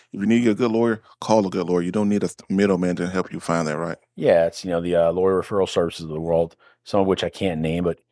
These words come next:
Speaker 1: Mm-hmm.
Speaker 2: you know, you know the gist. So after an accident, what do you do? What's the first step?
Speaker 1: Okay, so assuming you already exchanged information,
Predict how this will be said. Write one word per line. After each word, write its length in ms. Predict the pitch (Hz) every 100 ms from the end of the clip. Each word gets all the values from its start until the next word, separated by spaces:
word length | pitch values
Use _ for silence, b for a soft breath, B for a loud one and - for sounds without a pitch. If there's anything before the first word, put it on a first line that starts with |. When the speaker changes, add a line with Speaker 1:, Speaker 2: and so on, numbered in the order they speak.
| -
Speaker 1:
Mm-hmm. 260 | 110 98 101
Speaker 2:
you 140 | 107
know, 100 | 104
you 140 | 104 110
know 120 | 110
the 80 | 87
gist. 380 | 85 98 85 -
So 300 | 101 92 - b b b -
after 220 | 151 156
an 60 | 135
accident, 420 | 127 - 127 -
what 240 | 101 104
do 80 | -
you 60 | 85
do? 180 | 71 - -
What's 160 | 95 -
the 100 | 101
first 220 | 95 -
step? 240 | 80 73 -
Speaker 1:
Okay, 220 | 104 113 92
so 360 | - 104 101 -
assuming 480 | - 120 120 113 - _ _ - _ _ _
you 160 | 98 98
already 220 | 98 101
exchanged 340 | 95 - 104 98
information, 560 | 104 104 90 - 92